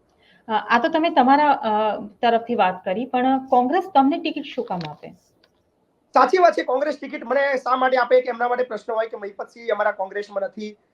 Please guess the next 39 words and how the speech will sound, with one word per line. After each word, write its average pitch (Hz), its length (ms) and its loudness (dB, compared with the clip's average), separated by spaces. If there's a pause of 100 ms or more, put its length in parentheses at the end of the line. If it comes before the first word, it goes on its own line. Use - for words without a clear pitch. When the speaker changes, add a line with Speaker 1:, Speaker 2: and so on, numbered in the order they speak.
(200)
Speaker 2:
મહિપતસિંહ 208 460 -2
એ 214 40 0
પાર્ટી 185 340 -2
માટે 208 220 -2
હજી 196 140 -4
સુધી 220 200 -14
કંઈ 214 160 -4
કામ 202 220 -4
નથી 196 240 -6
કર્યું, 208 320 -6
મહિપતસિંહ 196 400 -8
કોંગ્રેસમાં 196 460 -6
જોડાયેલા 196 260 -2
વ્યક્તિ 196 280 -10
નથી. 226 360 -8 (240)
એટલે 233 200 -4
પ્રાથમિક 233 480 -4
તરીકે 269 580 2 (300)
<coughs> - 440 -2
જો 262 100 0
કોઈનો 262 220 0
હક 196 200 -2
બને 254 220 -2
છે 233 120 -4
તો 240 120 -4
એ 233 60 -2
કોંગ્રેસના 220 460 -6
કાર્યકર્તાનો 220 600 -6
અથવા 214 240 -4
કોઈ 214 160 -8
એવા 220 140 0
વ્યક્તિનો 208 340 -10
બને 202 180 -10 (300)
જેને 254 160 4
કોંગ્રેસ 247 340 0
માટે 226 180 2
કામ 247 180 0
કર્યું 185 240 -8
હોય. 165 60 -10